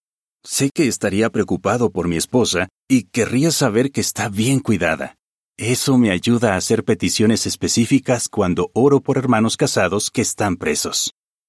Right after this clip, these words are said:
Cuando pensamos en el día a día de nuestros hermanos que están en prisión, se nos ocurren más detalles que incluir en nuestras oraciones. Por ejemplo, podemos pedirle a Jehová que los guardias de prisión sean amables con ellos, o que quienes estén en puestos de autoridad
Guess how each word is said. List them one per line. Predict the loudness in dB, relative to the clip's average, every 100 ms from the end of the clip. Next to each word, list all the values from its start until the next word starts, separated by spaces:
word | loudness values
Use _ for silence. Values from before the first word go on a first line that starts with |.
| _ _ _ _ _ _
Cuando | -2 2 2
pensamos | 2 0 2 0 2 2
en | 2
el | 2
día | 0 2 2
a | 0
día | 0 2 2
de | 0
nuestros | -2 -4 -2
hermanos | 0 2 2 -2
que | -4
están | -4 -2
en | -2
prisión, | -2 -2 2 2 2 -4 _ -8
se | -4 0
nos | 0 0
ocurren | -2 -2 0 2
más | 2 0 0
detalles | 0 0 -4 -2 -4
que | 0
incluir | 0 2 2 2
en | 0
nuestras | -2 -2 -2
oraciones. | -2 0 -2 -2 -4 -8 -10 _ _ _ _ _
Por | -10 -8
ejemplo, | -4 -2 0 -2
podemos | 0 2 2 0
pedirle | 0 0 0 -2
a | 0
Jehová | 0 0 -2
que | -2
los | -4 -4
guardias | -2 -2 0 -2
de | -2
prisión | 0 0 0 0 -4 -8
sean | -6 -4
amables | -2 -2 0 0 0
con | 0
ellos, | 2 0 -4 -8 -12 _ _
o | -6
que | -4 -6
quienes | -2 -2 -2
estén | -4 -2 0
en | 0 0
puestos | -4 -2 -2
de | -2
autoridad | 0 -2 0 0